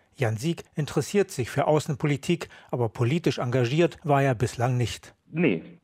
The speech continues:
Speaker 2: gar nicht. Ke-, keiner Partei zugehörig, auch in keinem Verein. Das ist jetzt auch für mich ein Novum.
Speaker 1: Das Interesse an der Politik und der Demokratie zu wecken, beziehungsweise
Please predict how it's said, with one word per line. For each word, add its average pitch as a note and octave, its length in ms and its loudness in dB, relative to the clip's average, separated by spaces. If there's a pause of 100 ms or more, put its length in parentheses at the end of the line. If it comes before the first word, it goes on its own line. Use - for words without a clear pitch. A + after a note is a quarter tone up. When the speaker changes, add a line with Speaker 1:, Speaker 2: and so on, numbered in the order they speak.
(140)
Speaker 2:
gar B2 180 6
nicht. - 240 -4
Ke-, C3 340 -2
keiner D#3+ 220 0
Partei D3 460 -4
zugehörig, D3+ 560 -6 (160)
auch - 180 -4
in A#2 140 -8
keinem C#3 260 -6
Verein. D#3 560 -6
Das C#3 120 -6 (100)
ist - 200 -12
jetzt - 360 -14
auch G#2+ 400 -2
für D3 80 0
mich C3+ 200 -6
ein B2 60 -4
Novum. F2+ 520 -2 (200)
Speaker 1:
Das D3 220 -2
Interesse F#3 420 -2
an C#3 120 0
der A2+ 100 0
Politik B2+ 640 -2
und A#2+ 100 2
der A2 120 0
Demokratie B2+ 600 -2
zu - 220 -6
wecken, E3 340 0 (300)
beziehungsweise E3 1040 0